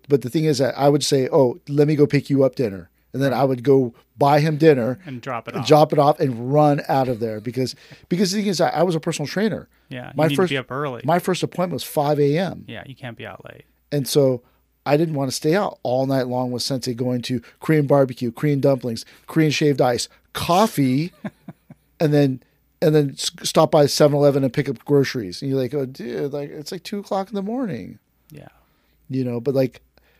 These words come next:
Speaker 1: I feel bad. And, like, in the same sense, Christmas, Thanksgiving, he would make me come have, uh, a meal with him.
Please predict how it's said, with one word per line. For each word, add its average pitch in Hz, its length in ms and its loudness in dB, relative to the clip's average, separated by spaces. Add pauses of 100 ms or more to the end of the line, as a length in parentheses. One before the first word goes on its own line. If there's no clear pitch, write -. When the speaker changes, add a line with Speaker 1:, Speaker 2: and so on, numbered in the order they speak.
(220)
Speaker 1:
I 143 80 -2
feel 156 180 0
bad. 165 280 0
And, 127 100 -6
like, 131 260 -4 (1040)
in 156 120 -2
the 147 80 -2
same 185 280 -2
sense, - 380 -4 (100)
Christmas, - 720 -4 (540)
Thanksgiving, 156 680 0 (1000)
he - 180 -2
would 135 180 0
make 143 300 0
me 156 100 -2
come 139 220 -2
have, 135 280 -4 (100)
uh, 113 360 -6 (800)
a 131 60 -4
meal 135 240 2
with 175 140 0
him. 226 260 -4